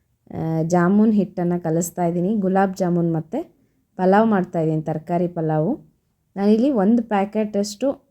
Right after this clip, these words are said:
ಗುಲಾಬ್ ಜಾಮೂನ್ ಪುಡಿ ಇತ್ತು, ತೊಗೊಂಡಿದ್ದೀನಿ. ಅದಕ್ಕೆ ಒಂದು ನೂರು ಗ್ರಾಮ್ ಆಗಷ್ಟು ಖೋವಾ ಇತ್ತು. ಸ್ನೇಹಿತರೆ, ಮೊನ್ನೆ ಕ್ಯಾರೆಟ್ ಹಲ್ವಾ ಮಾಡೋವಾಗ ಖೋವಾ ತಂದಿದ್ದೆ ಅಂತ ಹೇಳಿದೆ ನಿಮಗೆ. ಇನ್ನೂ ಒಂದು ಹಂಡ್ರೆಡ್ ಗ್ರಾಮಷ್ಟು ಉಳ್ಕೊಂಡಿತ್ತು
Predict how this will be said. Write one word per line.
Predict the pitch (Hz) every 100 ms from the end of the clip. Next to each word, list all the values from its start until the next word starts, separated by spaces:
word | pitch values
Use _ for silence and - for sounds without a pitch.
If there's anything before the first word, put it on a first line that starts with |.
| -
ಗುಲಾಬ್ | 180 196 185
ಜಾಮೂನ್ | 190 180 180
ಪುಡಿ | 175 175 165
ಇತ್ತು, | 160 233 262
ತೊಗೊಂಡಿದ್ದೀನಿ. | 180 170 170 165 156 160 339 - _ _ _ -
ಅದಕ್ಕೆ | 190 240 - 208 - _ _ -
ಒಂದು | 190 190 185
ನೂರು | 190 226 277 254
ಗ್ರಾಮ್ | 240 214 180
ಆಗಷ್ಟು | 175 175 - 254
ಖೋವಾ | - 202 214 208
ಇತ್ತು. | 160 - 220 339 _ _ _
ಸ್ನೇಹಿತರೆ, | - 233 220 214 277
ಮೊನ್ನೆ | 247 190 208 220 208 175 - - -
ಕ್ಯಾರೆಟ್ | 190 185 208 214
ಹಲ್ವಾ | 208 196 190
ಮಾಡೋವಾಗ | 185 170 165 165 196 226
ಖೋವಾ | 202 190 208
ತಂದಿದ್ದೆ | 208 175 180 175
ಅಂತ | 165 156
ಹೇಳಿದೆ | 185 170 170 170
ನಿಮಗೆ. | 165 156 165 277 _ _ _ _ _ _ 220
ಇನ್ನೂ | 240 269
ಒಂದು | 285 247 240 233
ಹಂಡ್ರೆಡ್ | 214 208 208 233 220
ಗ್ರಾಮಷ್ಟು | 208 208 202 190 - 214
ಉಳ್ಕೊಂಡಿತ್ತು | 175 175 185 190 170 -